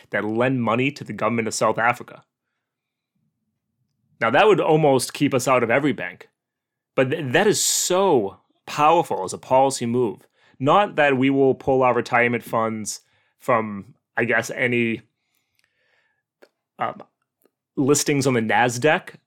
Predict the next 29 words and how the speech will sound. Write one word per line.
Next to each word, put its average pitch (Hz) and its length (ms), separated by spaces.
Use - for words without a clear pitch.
I 135 100
guess, 143 340
that 120 320
come 127 200
out 120 140
of 139 60
the, 135 260
uh, 120 320
state 131 320
of 113 80
Israel. 143 380
This 143 200
is 185 120
saying 147 180
we 131 80
will 139 120
not 135 240
work 123 300
with - 180
banks 117 440
that 110 140
are 104 120
involved 104 640
with 113 120
the 110 100
apartheid 104 440
of 95 100
South 98 240
Africa. 98 420